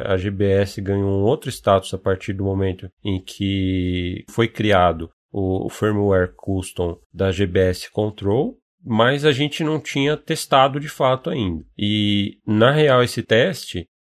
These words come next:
era um aspecto da G B S Control específico que me interessava bastante, que é do downscale.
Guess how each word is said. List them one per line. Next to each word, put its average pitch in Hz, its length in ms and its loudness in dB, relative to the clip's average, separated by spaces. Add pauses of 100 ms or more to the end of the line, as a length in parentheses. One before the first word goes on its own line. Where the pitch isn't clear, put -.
(260)
era 113 260 6
um 185 240 4
aspecto - 560 0
da 101 140 -2
G 95 120 0
B 98 140 0
S 98 340 0
Control 101 440 -2
específico 117 960 -4
que 180 160 -6
me 180 100 -2
interessava 135 600 2
bastante, 127 680 -2
que - 140 -2
é 120 60 2
do 123 100 -2
downscale. 110 800 2